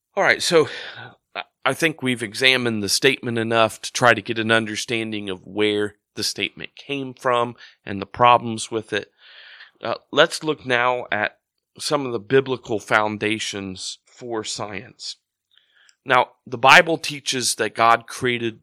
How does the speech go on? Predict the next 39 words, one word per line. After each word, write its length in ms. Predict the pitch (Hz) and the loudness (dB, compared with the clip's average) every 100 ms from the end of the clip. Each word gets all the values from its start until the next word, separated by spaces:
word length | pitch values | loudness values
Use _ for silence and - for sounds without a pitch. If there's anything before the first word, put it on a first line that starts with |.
| - | -10
the 100 | 107 | -6
world, 540 | 110 104 90 90 - _ _ _ | -2 -2 -4 -10 -18 _ _ _
um, 380 | 92 90 92 95 _ _ _ _ _ _ _ _ _ - | -6 -6 -8 -16 _ _ _ _ _ _ _ _ _ -4
and, 320 | 120 117 113 - | -4 -4 -12 4
and 200 | 120 127 | 4 4
so, 280 | - 127 120 - _ | 4 4 4 -2 _
therefore, 540 | - 123 135 127 120 113 | 2 4 4 2 0 0
the 100 | 107 | -2
world 340 | 107 104 104 | 0 0 0
has 280 | - 107 - - | -2 -4 -4 -6
order. 420 | 110 85 - - _ _ _ _ _ _ _ - | -4 -4 -6 -16 _ _ _ _ _ _ _ -14
We 80 | 113 | -2
get 200 | 135 143 | 0 0
this 200 | 131 131 | -2 0
in 140 | 120 | -2
the 40 | |
first 360 | 113 135 123 - | 0 0 2 -2
few 320 | - 127 117 | -8 -14 -14
pages 540 | - 131 143 113 104 101 | 0 0 0 -4 -8 -10
of 120 | 92 | -8
Genesis. 720 | 117 117 92 - 90 - - _ _ | -6 -6 -6 -12 -12 -14 -16 _ _
The 80 | 113 | -4
Bible 280 | 120 123 113 | 2 2 0
says, 280 | 135 117 127 | -4 -4 -4
"In 100 | 123 | -6
the 60 | |
beginning, 460 | 113 110 113 123 147 | -10 -8 -6 -4 -4
God 340 | 101 107 127 | 0 0 -2
created 320 | 139 131 131 | -8 -8 -10
the 80 | 131 | -14
heavens 500 | 104 110 98 95 101 | -8 -8 -8 -12 -14
and 100 | 107 | -12
the 120 | 113 | -10
earth. 280 | 117 82 - _ - - _ - | -8 -10 -14 _ -20 -20 _ -8
The 140 | 110 - | -6 -2
earth 320 | 127 156 139 | -2 -2 -8
was 240 | 120 113 | -14 -14
without 480 | 113 113 110 98 - | -12 -4 -2 -2 -6
form 580 | - 131 135 139 135 | -16 -8 -6 -6 -8